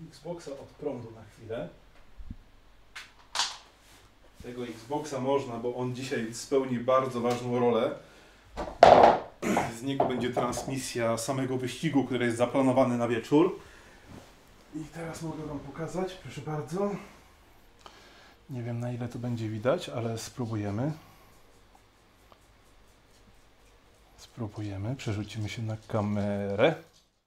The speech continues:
<clears throat> Tutaj na dole jest lista wszystkich ksywek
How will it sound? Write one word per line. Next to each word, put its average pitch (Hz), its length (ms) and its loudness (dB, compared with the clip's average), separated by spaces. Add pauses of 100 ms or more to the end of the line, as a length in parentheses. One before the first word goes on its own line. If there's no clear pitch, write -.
(840)
<clears throat> - 1800 -6
Tutaj 139 240 -2
na 107 120 0
dole 113 340 4 (1200)
jest 120 320 -2
lista 127 480 6
wszystkich 151 460 2
ksywek 127 520 2